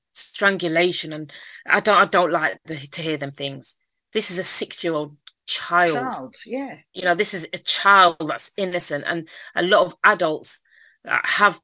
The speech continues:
Speaker 1: this power and the strength, they, they use that to their advantage and take advantage of the innocence. And I, I don't like to use the word hate,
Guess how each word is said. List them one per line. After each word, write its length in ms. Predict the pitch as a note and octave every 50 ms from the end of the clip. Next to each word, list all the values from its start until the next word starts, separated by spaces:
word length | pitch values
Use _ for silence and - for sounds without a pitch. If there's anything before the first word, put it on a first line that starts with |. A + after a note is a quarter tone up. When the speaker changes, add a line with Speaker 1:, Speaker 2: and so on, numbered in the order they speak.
| _
Speaker 1:
this 260 | - F3 - - - -
power 360 | - - - G3 G3 F3 D#3+ D3+
and 100 | D3+ D#3+
the 40 |
strength, 640 | D3+ - - - - G3+ F#3+ - F3+ E3+ D#3 - _
they, 240 | - D#3+ E3 E3 E3 _ - - - - _ _ _ _ _
they 200 | G#3 F3+ E3+ E3+
use 480 | E3+ D#3+ D#3 F#3 G#3+ A3+ A3+ F3 - -
that 240 | E3 D3 C#3 -
to 100 | - -
their 140 | F3 E3+ D#3+
advantage 800 | D#3+ D#3 E3 E3+ F3+ F3+ E3+ - F#3+ F3+ - - D3 D3 - - - -
and 260 | D#3+ D#3+ D#3+ D#3 D3+ _ _ _ _ _ _ - -
take 320 | - G3 F#3+ F#3 F3 -
advantage 760 | - D#3+ D3+ D#3+ - - F#3+ G3 G3 F#3 - E3 D#3 D3 - - -
of 160 | - B3+ -
the 120 | - E3+ -
innocence. 480 | F#3+ F3+ F3+ E3 - - D3 C#3+ - - -
And 140 | E3+ D#3+ -
I, 260 | - E3+ E3 D#3+ D#3 _ - - - - - - - _ - _ _ _ -
I 160 | - - G#3+
don't 260 | A#3+ C4 G3+ F#3+ F3+
like 240 | G3 G#3 G#3+ G3+ - -
to 100 | - -
use 360 | F#3 E3+ F#3 G3 G3 F3 - -
the 100 | E3 D3+
word 220 | D#3+ D#3+ D#3 -
hate, 760 | - - - - - E3 D3 C3+ _ - - - - - -